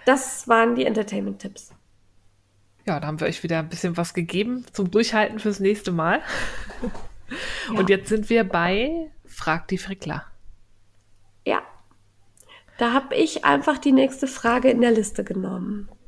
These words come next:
Speaker 2: Das ist auch gut. Wir wollen ja
Speaker 1: Ja.
Speaker 2: irgendwann mal die Liste abarbeiten. <laughs>
Speaker 1: Ja, die ist schon sehr lang mittlerweile.
Speaker 2: Ja.
Speaker 1: Ja.
Speaker 2: Genau, da fragt die Heike, welche Wollzusammensetzung ist eure liebste?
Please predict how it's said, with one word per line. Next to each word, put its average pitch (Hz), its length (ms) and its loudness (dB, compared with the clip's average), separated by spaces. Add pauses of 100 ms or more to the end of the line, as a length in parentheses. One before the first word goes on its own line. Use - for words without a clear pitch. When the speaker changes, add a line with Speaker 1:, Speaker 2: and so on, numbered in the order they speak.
(340)
Speaker 2:
Das 143 180 -6
ist - 160 -8
auch - 160 -2
gut. - 300 -2 (280)
Wir 139 120 -10
wollen 151 160 -2
ja 233 80 4
Speaker 1:
Ja. 220 60 0
Speaker 2:
irgendwann 170 240 0
mal 180 80 2
die 190 80 0
Liste 214 300 2
abarbeiten. - 520 0 (220)
<laughs> - 200 -6
Speaker 1:
Ja, 233 200 6
die 240 160 0
ist 240 180 0
schon 247 200 6
sehr 233 200 6
lang 226 320 4
mittlerweile. 190 760 -10 (220)
Speaker 2:
Ja. 170 200 2 (180)
Speaker 1:
Ja. 220 160 -12 (1160)
Speaker 2:
Genau, 170 240 2
da 165 100 0
fragt 190 560 -2
die 170 220 0
Heike, 190 420 4 (840)
welche 202 440 4
Wollzusammensetzung 170 1040 2
ist 175 100 -6
eure 156 260 2
liebste? - 460 -2